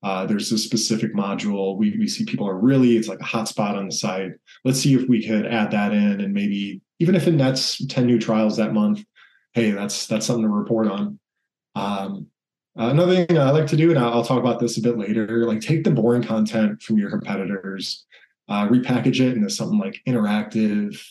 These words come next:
like an assessment, quiz, a template style landing page, just, like, a really cool freemium,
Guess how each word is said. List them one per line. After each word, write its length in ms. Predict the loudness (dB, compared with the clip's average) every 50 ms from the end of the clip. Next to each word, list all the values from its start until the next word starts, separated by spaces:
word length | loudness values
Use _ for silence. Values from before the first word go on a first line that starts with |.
| _ -16
like 160 | -14 -12 -10
an 80 | -10 -8
assessment, 760 | -6 -4 0 0 0 0 0 -2 -2 0 0 2 0 0 -4 -6 -10 -18
quiz, 840 | -6 -2 2 2 4 4 4 4 2 2 0 0 -4 -8 -10 -12 -18 _ _ _ _ _ _ -12
a 120 | -10 -8
template 340 | -4 -2 -2 0 0 0 0
style 340 | 0 0 0 2 2 4 4
landing 320 | 4 4 4 4 4 2
page, 460 | 2 0 0 0 0 0 0 0 -2 -2
just, 160 | 0 2 2
like, 100 | 2 4
a 40 | 4
really 220 | 4 4 4 2 2
cool 420 | 0 2 4 4 4 4 4 2
freemium, 760 | 0 0 2 2 2 2 2 2 2 4 4 4 2 2 -2